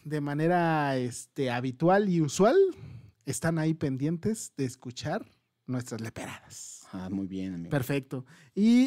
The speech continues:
Speaker 1: este, también a todas las comu-, a toda la comunidad, no solamente aquí en Ciudad de México, sino en el interior de la República, en <clears throat> Estados Unidos, en Canadá y en España y en el demás resto del mundo, que aunque a veces no son tan constantes,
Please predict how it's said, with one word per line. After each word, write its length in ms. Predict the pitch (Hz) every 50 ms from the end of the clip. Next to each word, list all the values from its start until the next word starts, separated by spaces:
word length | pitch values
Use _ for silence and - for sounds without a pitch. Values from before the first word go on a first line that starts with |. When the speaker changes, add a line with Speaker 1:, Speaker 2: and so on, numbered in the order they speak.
| 208
Speaker 1:
este, 280 | 170 160 151 - - 160
también 360 | 151 151 147 156 160 170 180
a 120 | 175 160
todas 300 | 170 170 170 170 170 160
las 220 | 156 151 139 - -
comu-, 240 | - 139 139 123 127
a 80 | 143
toda 160 | - 208 262
la 120 | 285 240 185
comunidad, 560 | - 160 147 139 135 135 127 143 170 208 220
no 140 | 214 190 170
solamente 420 | - 196 180 160 160 170 170 160
aquí 140 | 151 - 170
en 80 | 170 160
Ciudad 240 | - 170 160 165
de 100 | 160 156
México, 500 | 139 135 131 139 135 - - 160 - 156 127
sino 260 | - 143 135 127 123
en 120 | 123 123
el 120 | 123 123 120
interior 360 | 120 123 123 123 123 131 135
de 100 | 139 156
la 100 | 151 135
República, 960 | 120 117 117 - - - 131 139 147 147 151 156 151 147 - 165 160 156 165 165 - - - - - _ _ _
en 480 | - 139 139 139 139 139 139 143 147 _ -
<clears throat> 460 | - - 254 214 220 185 180 147 131 - _ _ _ _ _ _ _ _ _ -
Estados 400 | 151 127 - 170 180 196 170 -
Unidos, 680 | 160 147 139 143 151 165 170 170 175 180 180 165 -
en 100 | 156 139
Canadá 480 | 131 127 131 127 127 127 123 135 143 151
y 100 | 156 160
en 120 | 156 143
España 540 | 131 123 - - - 156 160 165 165 160 160 156
y 80 | 147
en 80 | 147 139
el 200 | 139 139 127 127
demás 260 | 151 139 147 160 160
resto 260 | 165 175 165 - 180
del 140 | 170 147 139
mundo, 260 | 143 151 160 160 160
que 80 | 151 139
aunque 180 | 135 131 -
a 40 | 139
veces 180 | 147 143 - 175
no 100 | 160 156
son 160 | 151 165 160
tan 160 | 151 151 143
constantes, 680 | 131 135 127 123 - 160 165 160 - 311 339 - - -